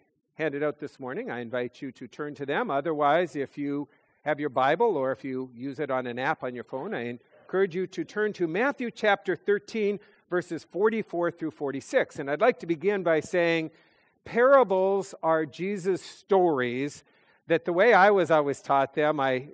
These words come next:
really like the definition, they're earthly stories with a heavenly meaning. I don't know that I've ever heard an explanation that is better than that. They're little earthly stories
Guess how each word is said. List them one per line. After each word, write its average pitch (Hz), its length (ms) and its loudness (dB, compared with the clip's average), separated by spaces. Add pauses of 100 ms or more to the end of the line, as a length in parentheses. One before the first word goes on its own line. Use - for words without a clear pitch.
(100)
really 143 280 -2
like 135 260 0
the 131 100 -4
definition, 131 720 -2 (220)
they're 170 180 2
earthly 214 420 2
stories 165 420 0
with 151 160 -2
a 139 80 2
heavenly 135 420 -2
meaning. 156 520 -2 (760)
I 143 120 0
don't 185 300 2
know 190 200 4
that 170 120 4
I've 165 180 6
ever 170 200 4
heard 151 400 0 (240)
an 165 120 2
explanation 156 1000 0 (220)
that 156 220 0
is 147 220 -4
better 156 380 4
than 139 180 -2
that. 139 320 -2 (100)
They're 135 220 -2
little 202 380 0
earthly 226 420 0
stories 143 840 2